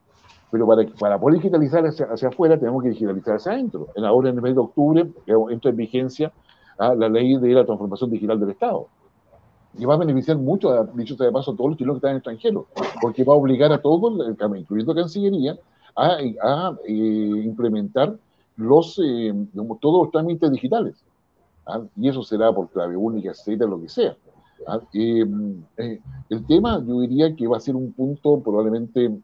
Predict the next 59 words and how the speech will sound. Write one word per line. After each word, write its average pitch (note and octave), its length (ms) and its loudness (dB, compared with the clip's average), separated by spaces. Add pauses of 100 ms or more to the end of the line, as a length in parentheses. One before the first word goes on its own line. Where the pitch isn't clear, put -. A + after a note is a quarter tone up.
de F#2 380 -8
complicación, F#2+ 580 0
que G2+ 80 -6
no F2+ 80 -6
sé A#2+ 140 -2
si - 100 -2
va G2 120 6
a - 20 4
resolver F#2 340 -2
ahora A#2 260 6
o G2+ 100 4
el - 40 -20
próximo F2+ 440 -8 (200)
gobierno, C3+ 320 -2
supuestamente G2+ 500 -4
se G2 100 -8
va E2+ 60 -4
a - 40 -12
resolver F2+ 300 -6
ahora, A#2+ 280 2 (260)
es G#2 180 -10
el G#2+ 100 -6
tema A#2 240 -2
del G#2 80 0
registro F2+ 320 -10
civil G#2 320 -6
con F2 120 -16
respecto E2 280 -12
a F2+ 40 -8
China, G2+ 220 -6
para F2+ 140 -4
volver F2+ 140 -4
un E2 80 -16
poco E2+ 220 -6
a D2 60 -4
eso. - 220 -16 (520)
¿Ah? G2 240 -6
Y G2 100 -6
el D#3 100 -10
tema A2+ 200 -2
con A2 200 -6
China B2 240 -2
es C3 60 2
el G#2+ 80 2
acceso F#2+ 280 -6
a G2 160 2
datos, - 220 -6 (340)
eh, G#2+ 160 0
de, F#2 220 -8
o E2+ 40 -8
sea, G#2+ 120 -6
datos C3+ 240 4
y C3+ 40 -2
tecnología, A2+ 540 -2 (460)
porque G#2 240 -4
nuestro, A#2 340 0
nuestro A2 240 -4
sistema B2 420 -2
está, B2 360 0